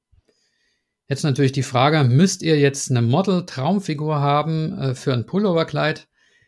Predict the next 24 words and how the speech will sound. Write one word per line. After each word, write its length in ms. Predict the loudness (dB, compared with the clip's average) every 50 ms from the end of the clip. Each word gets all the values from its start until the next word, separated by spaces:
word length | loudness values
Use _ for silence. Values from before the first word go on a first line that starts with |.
| _ _ _ _ -4
Angeblich 920 | -2 0 0 0 -2 -2 -2 0 2 2 2 2 0 0 0 0 -2 -6
gibt 220 | -8 -8 -6 -4
es 160 | -4 -4 -2 -2
ja 160 | 0 0 0
da 140 | 0 0 -2
schon 320 | -2 -2 -2 0 0 0
ein 100 | -2 -4
kleines 400 | -4 -4 -4 -2 -2 -4 -6 -8
Problem 420 | -8 -10 -6 -2 0 0 0 0
mit 120 | -2 -4 -4
Strickkleidern, 680 | -6 -8 -8 -8 -6 -4 -2 0 0 2 2 0 0
und 200 | -2 -4 -4 -6
zwar 480 | -6 -4 -2 0 0 2 0 0 -2 _ _ _ _ _ _ _ -12
ist 220 | -12 -12 -8 _
Baumwolle 520 | 0 2 2 2 2 2 2 2 2 2 0
als 220 | -2 -4 -4 -2
Material 760 | -2 -2 -2 -2 -2 -2 0 0 2 0 0 0 -4 -6 -10 -12
für 180 | -8 -8 -8
Strickkleider 640 | -8 -8 -10 -8 -8 -8 -6 -2 -2 0 0 0 0
ja 160 | 0 -2 -2
ein 180 | -4 -4 -6 -6
recht 240 | -6 -6 -6 -6 -8
schweres 580 | -10 -6 -2 0 0 0 0 0 -2 -4 -4
Material, 720 | -8 -8 -8 -10 -12 -16 -16 -16 -18 _ _ -18 -18 -18